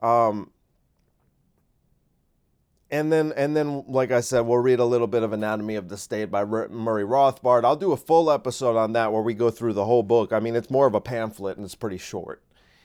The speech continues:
And, uh, but it's worth, like, you really should just pick it up for five dollars on Thrift Books and just read it yourself. But I'll take out the excerpts that I think are important, and I'll read through them, and we'll have a good time.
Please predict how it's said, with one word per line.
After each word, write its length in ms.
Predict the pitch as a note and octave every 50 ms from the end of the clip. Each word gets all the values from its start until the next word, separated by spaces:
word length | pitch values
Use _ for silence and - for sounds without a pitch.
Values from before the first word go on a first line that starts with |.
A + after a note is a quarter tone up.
| _ _ _ _ _ _ _ _ _ _ _ -
And, 440 | B2 B2 A#2+ A#2 A2+ A2+ A2+ G#2+ A2+
uh, 220 | A2 G#2+ G#2+ G#2
but 180 | G2 A#2+ B2 B2
it's 160 | A#2 - -
worth, 400 | A2+ B2 C#3+ C#3 C3+ B2+ - C3
like, 240 | A#2+ A#2 A2 - B2
you 120 | D3 D3+
really 300 | C#3+ D#3 E3+ E3 D#3 C#3
should 180 | - C3 B2+ A2
just 180 | B2 A#2 -
pick 220 | - C3+ B2 - -
it 80 | A2
up 220 | G#2+ G#2 G2+ - -
for 140 | A2+ G#2
five 340 | F#2+ - A2 G2+ G2 G2+ F2
dollars 460 | F#2+ G2 F#2+ F#2+ F#2 F#2 F#2 F#2+ F2
on 140 | G2+ F#2 F#2
Thrift 360 | F2+ - F#2+ G2 F#2+ - _
Books 320 | - G2 F2+ F#2 - - -
and 120 | G#2 G2
just 180 | F#2 G#2 F2+ F#2
read 240 | G2+ G#2+ A2 G#2 G2
it 100 | F#2 -
yourself. 500 | F#2+ F2 - - B2 A2+ G2 F#2+ - -
But 140 | A#2 A2
I'll 340 | A2 A2 A2+ A#2 A2+ G2 - _ _ _ _ _ _ -
take 280 | - B2+ A#2 G#2+ -
out 260 | A2+ G#2+ G2+ G2 -
the 140 | - G#2+ G2+
excerpts 460 | F#2+ F#2+ F#2+ - - F#2+ F2+ - - -
that 120 | G#2+ F#2+
I 140 | F2 G2 G2
think 260 | - - G2 F#2+ F#2
are 120 | F#2 F2 E2+
important, 600 | F2+ - - G2+ G2 F#2 - - G2+ G#2+ - _ _ _ _ _ _ _ _ _ _ _ _ _ _ _ -
and 160 | G#2 A2+ A2+
I'll 160 | A#2 A2+ A2+ A2
read 260 | G#2 A2+ A2 G#2 -
through 200 | - G#2 G2 F#2+
them, 220 | F#2 G#2 C3+ D#3+ _ _ _ _ _ _ _ _ _ _ _ _ _ _ _ _ _ -
and 180 | A2+ A#2 A#2+ A#2+
we'll 140 | B2+ B2+ C3+
have 160 | C#3 C3 F#2+
a 40 | B2
good 220 | G#2 C3 A#2 -
time. 240 | C3 B2+ C3 G#2+